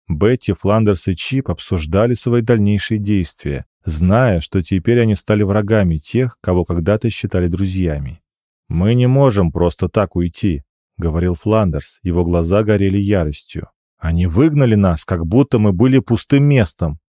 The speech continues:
Мы должны вернуть свое". "Я согласна", — сказала Бетти,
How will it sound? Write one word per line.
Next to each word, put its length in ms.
Мы 160
должны 540
вернуть 340
свое". 560
"Я 280
согласна", — 760
сказала 520
Бетти, 520